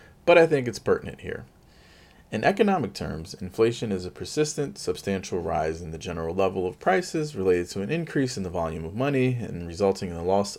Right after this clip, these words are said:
of value of currency. In simpler terms, an increase in the volume of content is resulting in the loss of value of said content. The markets are flooded with content. Here's the issue.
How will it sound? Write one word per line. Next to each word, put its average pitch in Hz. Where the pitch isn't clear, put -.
of 92
value 92
of 92
currency. 78
In 107
simpler 196
terms, 87
an 107
increase 151
in 107
the 90
volume 92
of 69
content 165
is 92
resulting 95
in 82
the 82
loss 87
of 85
value 101
of -
said 76
content. -
The 107
markets 139
are 92
flooded 92
with -
content. -
Here's 214
the 113
issue. -